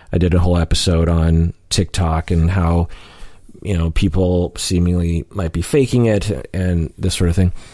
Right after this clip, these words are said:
Um, I was talking with some clinicians recently, and I, I, I wasn't a professor. I was just a colleague, and I didn't know these people that well.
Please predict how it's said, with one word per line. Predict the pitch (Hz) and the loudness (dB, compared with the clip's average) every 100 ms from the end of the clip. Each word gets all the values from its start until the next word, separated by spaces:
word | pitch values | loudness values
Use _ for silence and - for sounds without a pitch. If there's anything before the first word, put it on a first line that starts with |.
| - - - - - - | -20 -20 -18 -20 -12 -2
Um, | 117 113 110 - - - - _ - | 2 2 0 -2 -16 -20 -20 _ -4
I | 120 | 0
was | 120 120 110 - - - - - - | 2 2 4 2 2 -2 -16 -18 -14
talking | - - 311 - 139 | -4 0 0 2 2
with | 127 | 2
some | 127 101 98 | 2 2 0
clinicians | - 113 110 110 107 92 92 | -2 0 2 2 2 2 2
recently, | 95 - 95 80 82 | 0 0 0 0 2
and | 87 | 2
I, | 92 87 - | 0 -2 -4
I, | 98 95 | -2 -2
I | - 98 | 0 2
wasn't | 92 90 87 82 - - - | 4 4 2 0 -4 -12 -4
a | 85 | -2
professor. | - 82 90 80 82 | 0 0 0 0 0
I | 80 | 0
was | 80 | 0
just | 78 | -2
a | 78 | -4
colleague, | - 87 82 80 | -2 0 2 0
and | 78 90 87 - - - | 0 -2 -2 -6 -6 0
I | |
didn't | 98 78 | 2 2
know | 82 | 2
these | 80 - | 0 0
people | 80 85 | -2 0
that | 82 71 | -2 -2
well. | 82 82 | -2 -2